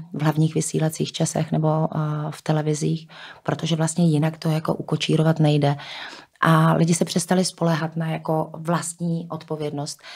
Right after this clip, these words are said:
Já nesu odpovědnost za něco, co říkám. Já nesu odpovědnost za to, jak se k určitý situaci třeba stavím. A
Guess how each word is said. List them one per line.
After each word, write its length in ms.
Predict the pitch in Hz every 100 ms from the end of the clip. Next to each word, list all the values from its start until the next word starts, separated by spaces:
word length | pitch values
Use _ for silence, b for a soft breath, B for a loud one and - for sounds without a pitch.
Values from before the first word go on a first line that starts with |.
| B
Já 240 | 165 170 165
nesu 260 | 170 170 -
odpovědnost 580 | 160 - 156 151 156
za 100 | 151
něco, 280 | 151 147 -
co 180 | - 160
říkám. 480 | 156 143 151 147 156 B B B
Já 180 | 170 165
nesu 260 | 165 160 -
odpovědnost 680 | 165 - 160 156 156 156 -
za 100 | 156
to, 160 | 160
jak 200 | 156 156
se 100 | -
k 100 | 165
určitý 640 | 151 - 160 156 156 156 - 160
situaci 500 | - 160 156 - 156
třeba 260 | - 156
stavím. 540 | 156 - 151 147 147 151 B B B B B -
A 360 | 147 147 147